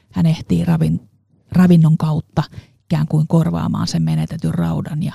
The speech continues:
sit jos seuraavalla kerralla hemoglobiini on ihan hyvä, hyvällä tasolla ja samalla tasolla kuin aikaisemmin, niin ei muuta kuin tervetuloa. Eli kyllä mä niin kuin isossa kuvassa sanon, että verenluovutus on turvallista. Sit me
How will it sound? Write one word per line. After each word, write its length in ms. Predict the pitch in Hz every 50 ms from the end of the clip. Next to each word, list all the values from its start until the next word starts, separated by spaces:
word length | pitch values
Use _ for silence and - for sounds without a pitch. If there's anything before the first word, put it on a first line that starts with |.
| - -
sit 140 | - 180 - -
jos 140 | - 180 -
seuraavalla 420 | - 226 208 202 208 202 202 196 196 -
kerralla 280 | 208 202 202 196 180
hemoglobiini 680 | 185 190 185 180 170 180 175 165 160 170 165 165 165 165
on 100 | 160 170
ihan 180 | 170 170 165 -
hyvä, 160 | 185 175 165 160 - _ - - _ _ _ _ _ _ _ _
hyvällä 220 | - 233 247 226 196 -
tasolla 420 | 202 196 180 - 180 160 160 165
ja 100 | 160 160
samalla 300 | - 180 175 165 160 160 -
tasolla 400 | - 156 160 - 170 156 151 156 -
kuin 160 | 165 - -
aikaisemmin, 720 | 78 76 - - - - - - - - 156 156 - -
niin 160 | - - - - _ _ _
ei 140 | - 160 160
muuta 260 | 160 165 - - -
kuin 140 | - - - _ -
tervetuloa. 840 | - - - - - - - _ _ - - - - - - - _ _ _ _ _ _ _ _ _ - - -
Eli 160 | - 170 170
kyllä 120 | - 202 185
mä 80 | 185
niin 100 | 185 185
kuin 160 | - 196 190 -
isossa 480 | - 208 214 - 277 254 208 - - 165 -
kuvassa 460 | - 147 139 143 143 - - - 170
sanon, 340 | - - 156 147 151 156 156
että 340 | 160 - _ _ - 165 - _ _ - 170
verenluovutus 760 | 175 170 165 160 165 - 170 165 160 151 - 156 - - - -
on 180 | 165 165 - - _ _ _ _ _
turvallista. 800 | - 156 151 170 165 175 208 214 226 233 240 - - - - 262 - _ _ _ _ _ _ _ _ _ _ _ _ _ _ _ _ _
Sit 300 | _ - - 196 - -
me 80 | 190